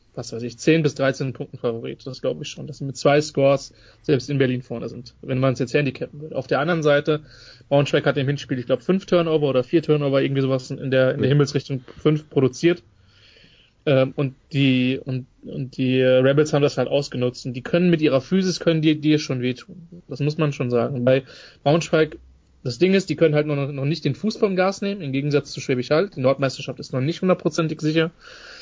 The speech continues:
Speaker 1: Ich glaube aber, dass Tomlin und Co. in dieses Spiel gehen werden und sagen, „Passt auf, wenn wir hier dieses Spiel gewinnen, dann wird das im Normalfall für die Nordmeisterschaft reichen, auch wenn dann nochmal, äh, Dresden kommt.“ Ähm, und von daher, äh,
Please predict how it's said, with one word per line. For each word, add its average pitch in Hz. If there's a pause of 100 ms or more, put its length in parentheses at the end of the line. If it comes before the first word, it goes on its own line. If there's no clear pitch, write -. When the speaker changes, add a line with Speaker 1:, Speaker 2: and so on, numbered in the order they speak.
(180)
Speaker 1:
Ich 123
glaube 156
aber, 151
dass 143
Tomlin 160
und 131
Co. 156
in 151
dieses 151
Spiel 143
gehen 139
werden 147
und 139
sagen, 127
„Passt 123
auf, 139
wenn 127
wir 127
hier 143
dieses 160
Spiel 156
gewinnen, 139
dann 135
wird 139
das 151
im 131
Normalfall 131
für 139
die 135
Nordmeisterschaft 131
reichen, 151
auch 131
wenn 131
dann 139
nochmal, 131 (600)
äh, 123
Dresden 131
kommt.“ 120 (340)
Ähm, 127
und 147
von 131
daher, 135 (580)
äh, 139